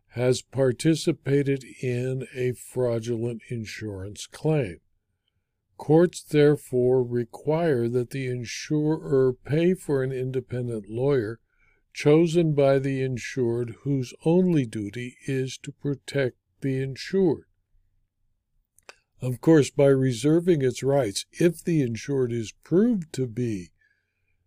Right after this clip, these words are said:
a participant in a fraudulent insurance claim, the insurer may deny the claim in its entirety and demand return of all of the monies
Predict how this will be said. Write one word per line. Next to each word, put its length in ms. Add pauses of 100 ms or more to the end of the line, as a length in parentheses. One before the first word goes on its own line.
(220)
a 400 (580)
participant 920 (100)
in 380 (100)
a 120
fraudulent 760 (120)
insurance 800
claim, 460 (880)
the 140
insurer 800
may 420
deny 640
the 140
claim 500
in 220
its 240
entirety 760
and 300
demand 500
return 600
of 80
all 420
of 140
the 100
monies 480